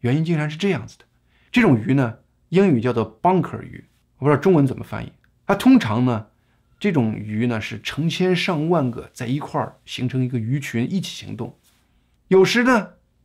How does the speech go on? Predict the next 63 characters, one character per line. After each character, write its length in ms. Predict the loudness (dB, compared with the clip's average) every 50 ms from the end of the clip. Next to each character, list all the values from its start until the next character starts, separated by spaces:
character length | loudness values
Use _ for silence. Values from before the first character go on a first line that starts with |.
| _ _ 2
他 80 | 4
们 100 | 4 6
会 140 | 6 4 4
遇 140 | 4 4 4
见 180 | 4 2 2 2
一 100 | 0 -2
些 220 | -2 -2 -4 -4
特 240 | -4 -4 -4 -4 -4
殊 140 | -2 -2 -2
的 40 |
情 200 | -4 -4 -6 -12
况， 120 | -14 -12 -8
比 80 | -4
如 60 | -4 0
说 320 | 0 0 0 -2 -4 _ _
遭 180 | -2 0 0 0
受 140 | 0 0 -2
一 120 | -2 -4
个 220 | -2 -2 -2 -2
捕 220 | -2 -6 -14 -10 -6
猎 120 | -4 -4
他 120 | -4 -4 -6
们 100 | -6 -6
的 60 | -6
大 180 | -8 -10 -10
鱼 160 | -8 -6 -4 -2
的 240 | -2 -2 -4 -6 -10 _ _ _ 0
追 160 | 2 2 2
击 120 | 4 2
的 80 | 0 0
时 140 | 0 -2 -8
候， 220 | -12 -14 -18 _ _ _ _ -10 0
那 80 | 2 2
么 80 | 2 4
整 160 | 2 2 4
个 100 | 4 4
鱼 120 | 4 2
群 120 | 2 0 -2
会 120 | -2 0
非 120 | 0 0
常 160 | 2 2 0 0
惊 220 | -2 -2 -4 -4
恐， 220 | -4 -6 -10 -16 _ _ _ _ _ _ _ _ _ _ _
惊 160 | 0 4 4
恐 160 | 4 4 2
失 200 | 0 0 -2 -6
措 160 | 0 0 0
地 60 | 0 0
挤 180 | -2 -6 -6 -4
在 140 | -2 -2
一 160 | 0 0 -2 -2
起， 240 | -4 -4 -10 -10 -10
拼 220 | -8 -2 2 4 6
命 220 | 6 6 4 4
地 40 | 0
挤 140 | 0 0 0
在 80 | 0
一 100 | 0 0
起， 140 | -2 -4 -8
拼 160 | -6 -2 0
命 100 | 0 2
地 100 | 2 0
游。 220 | 0 -2 -4 -6